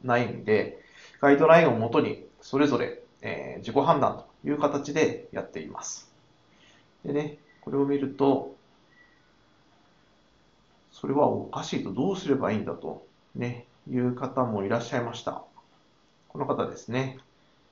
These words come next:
テクニカルサポートの判断とアカウントスペシャリストの判断は異なる。これが事実としたら、一体テクニカルサポートという窓口は、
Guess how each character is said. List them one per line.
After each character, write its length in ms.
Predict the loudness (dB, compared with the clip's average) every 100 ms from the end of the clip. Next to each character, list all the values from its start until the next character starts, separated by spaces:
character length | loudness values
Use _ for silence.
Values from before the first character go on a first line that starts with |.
| _ _
テ 80 | -12
ク 100 | -4
ニ 100 | -4
カ 100 | -2
ル 60 | -4
サ 140 | -4
ポ 200 | -8 -10
ー 60 | -8
ト 100 | -4
の 160 | -4
判 200 | -4 -4
断 180 | -4 -6
と 80 | -6
ア 60 | -2
カ 100 | 0
ウ 80 |
ン 140 | -2 -8
ト 100 | -12
ス 100 | -10
ペ 80 | -8
シ 80 | -4
ャ 80 | -4
リ 80 |
ス 80 | -4
ト 100 | -10
の 60 | -10
判 200 | -8 -6
断 140 | -6
は 80 | -8 -12
異 180 | -10 -4
な 120 | -2
る。 100 | -4 -14 _ _ _ _ _ _ _ _ _
こ 80 | 2
れ 60 | 4
が 80 |
事 80 | 4
実 220 | 0 -6
と 100 | -8
し 80 | -8
た 80 | -6
ら、 80 | -8
一 120 | -2
体 180 | 0 0
テ 100 | -2
ク 120 | -2
ニ 120 | -2
カ 120 | 0
ル 60 | -2
サ 140 | -2
ポ 180 | -6 -4
ー 60 | -4
ト 60 |
と 140 | -6 -4
い 60 |
う 40 | -2
窓 240 | -2 -4
口 260 | -6 -8 0
は、 300 | 0 0